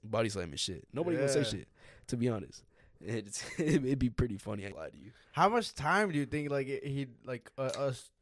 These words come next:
Speaker 2: drill sergeant has to wait till they have to actually act on that girl? Like, so, you know what I'm saying? Like, could he just, did he just read from her, like, facial expression that she froze, or did he actually count, like, one Mississippi, two
Speaker 1: Nah,
Speaker 2: Mississippi?
Speaker 1: nah, nah, nah. It's like,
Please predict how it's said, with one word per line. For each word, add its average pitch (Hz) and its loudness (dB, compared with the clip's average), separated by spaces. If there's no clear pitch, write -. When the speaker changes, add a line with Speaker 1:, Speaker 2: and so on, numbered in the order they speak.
Speaker 2:
drill 175 8
sergeant 147 2
has 147 -2
to 135 -4
wait 131 0
till 127 -4
they 123 0
have 135 -2
to 127 -2
actually 123 -4
act 131 -2
on 120 -2
that 104 -8
girl? 113 0
Like, 101 -8
so, 110 -6
you 123 -6
know 127 0
what 123 -2
I'm - -12
saying? 131 -4
Like, 123 -4
could 156 4
he 165 2
just, 139 0
did 147 4
he 170 0
just 160 4
read 165 2
from 143 2
her, 139 2
like, 123 0
facial 151 0
expression 147 -4
that 131 -4
she 120 -8
froze, 156 4
or 139 0
did 123 -2
he 139 0
actually 135 -4
count, 135 -4
like, 107 -8
one 156 6
Mississippi, 139 2
two 123 -2
Speaker 1:
Nah, 151 6
Speaker 2:
Mississippi? 131 2
Speaker 1:
nah, 131 2
nah, 135 2
nah. 131 2
It's 131 2
like, 120 2